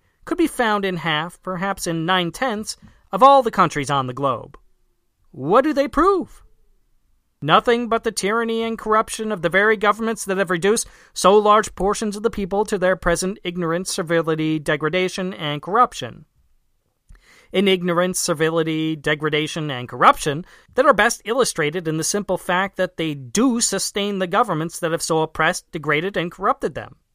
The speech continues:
<laughs> They do nothing <laughs> towards proving that the governments themselves are legitimate,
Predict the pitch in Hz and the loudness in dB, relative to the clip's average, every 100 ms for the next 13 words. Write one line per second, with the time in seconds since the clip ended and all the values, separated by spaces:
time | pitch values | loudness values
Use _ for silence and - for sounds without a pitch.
0 | _ _ _ _ _ _ _ - 208 185 | _ _ _ _ _ _ _ -4 -4 0
1 | 247 247 294 226 254 370 220 151 220 - | -2 0 -2 2 2 2 0 0 -4 -4
2 | 190 180 - 196 196 185 180 170 170 165 | -2 -2 -2 0 2 2 0 2 2 2
3 | 120 175 175 160 151 - 147 139 185 170 | 0 2 2 -2 -4 -4 -4 0 2 4
4 | 165 151 131 110 110 165 415 269 214 | 2 0 -2 -4 -6 -4 -2 -2 -6